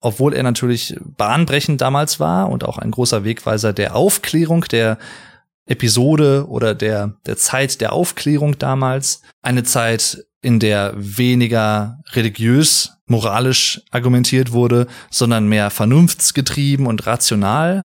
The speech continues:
Also die Ratio, die Vernunft in den Mittelpunkt gerückt ist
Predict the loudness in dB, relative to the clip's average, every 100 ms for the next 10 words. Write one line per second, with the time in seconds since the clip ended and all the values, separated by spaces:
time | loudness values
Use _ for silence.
0 | -4 -2 0 0 0 0 0 0 2 2
1 | 0 -2 -4 2 4 4 4 0 0 2
2 | 2 0 0 2 2 0 0 0 -2 -2
3 | 0 -2